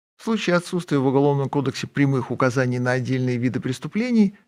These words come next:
наказания или меры социальной защиты применяются согласно статей Уголовного кодекса, предусматривающих наиболее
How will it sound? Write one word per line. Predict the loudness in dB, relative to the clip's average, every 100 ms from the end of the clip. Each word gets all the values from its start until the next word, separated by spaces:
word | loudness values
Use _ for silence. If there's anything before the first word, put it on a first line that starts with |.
| -8
наказания | -2 -2 2 4 4
или | 2 0 2
меры | 2 2 -2
социальной | -6 -8 -2 0 0 -4
защиты | -2 -2 -2 -4 -6
применяются | -4 -4 -2 -2 -4 -4
согласно | -4 -2 -2 -2 -10
статей | -8 -4 -2
Уголовного | -2 0 0 -2 -2
кодекса, | -2 -4 -6
предусматривающих | -6 -6 -4 -2 0 0 -2 -4 -4
наиболее | -2 0 2 0